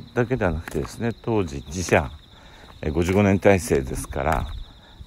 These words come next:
自民党と社会党の、えー、対立構図の中で動いてるんですね、捕獲の。で、その革新陣営を切り崩すためにですね、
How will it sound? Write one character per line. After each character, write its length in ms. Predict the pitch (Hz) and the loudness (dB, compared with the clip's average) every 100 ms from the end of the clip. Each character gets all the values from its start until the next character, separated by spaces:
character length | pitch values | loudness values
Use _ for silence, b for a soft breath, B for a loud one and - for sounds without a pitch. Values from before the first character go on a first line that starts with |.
| B B - | B B -8
自 120 | 85 | -4
民 180 | 98 85 | -2 -2
党 220 | 98 95 | -4 -2
と 160 | 143 | 0
社 180 | 131 - | -2 -2
会 280 | 82 92 76 | -2 0 -2
党 300 | 71 85 80 | 0 0 0
の、 200 | 98 98 82 - - B B B B - | 0 -2 -4 -18 -20 B B B B -8
え 280 | 71 65 | -6 -6
ー、 320 | 67 65 B B B B - - B B B B - - - - - - | -8 -12 B B B B -20 -20 B B B B -20 -20 -20 -20 -20 -8
対 200 | 113 90 | -2 0
立 600 | 87 - 90 80 80 78 | -2 -4 -2 0 0 -4
構 200 | - 90 | -2 0
図 160 | 78 67 | 0 -4
の 60 | 69 | -4
中 300 | 78 80 71 | -4 -4 -6
で 240 | 67 - - B B - | -8 -12 -16 B B -8
動 180 | 85 80 | 0 0
い 20 | 69 | 0
て 100 | 69 | -2
る 100 | 60 | -6
ん 40 | |
で 80 | 62 | -10
す 160 | - | -2
ね、 140 | 123 135 | 0 2
捕 160 | 120 | 0
獲 280 | 95 82 - | 0 0 -2
の。 200 | 73 - - B B B - | -6 -8 -16 B B B -4
で、 100 | 92 | -4
そ 140 | 85 | -2
の 120 | 92 85 | -4 -2
革 220 | 95 80 | -2 -4
新 240 | 127 127 | -2 -2
陣 260 | 117 139 113 | -2 -4 -2
営 180 | 80 78 | -4 -2
を 320 | 101 85 67 B B B B B - | -2 -2 -4 B B B B B -14
切 100 | - | -6
り 140 | 98 101 | -6 -4
崩 280 | 110 95 101 | -6 -8 -10
す 80 | - | -6
た 160 | 107 | -2
め 120 | 107 | 0
に 100 | 101 | 0
で 80 | 82 | -2
す 160 | - - | -8 -8
ね、 220 | 76 71 | -8 -8